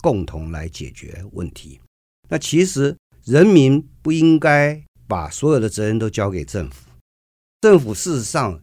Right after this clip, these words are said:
也没有办法太过度的夸张他自己的能力，说我可以做所有的事情。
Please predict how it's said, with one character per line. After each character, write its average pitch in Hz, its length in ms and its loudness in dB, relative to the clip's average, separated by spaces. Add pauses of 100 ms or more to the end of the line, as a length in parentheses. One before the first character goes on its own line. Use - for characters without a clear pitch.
也 92 360 -8
没 98 160 -4
有 139 80 -2
办 127 220 -2
法 85 200 -10
太 113 400 -6 (440)
过 156 200 0
度 117 240 -6
的 85 180 -10 (380)
夸 127 200 -4
张 117 160 -2
他 123 100 -4
自 117 160 -8
己 87 140 -10
的 90 120 -10
能 85 240 -8
力， 101 120 -8
说 92 280 -14 (220)
我 87 180 -12
可 - 140 -14
以 95 80 -10
做 92 200 -14
所 85 240 -18
有 82 100 -18
的 - 100 -20
事 - 180 -16
情。 - 220 -20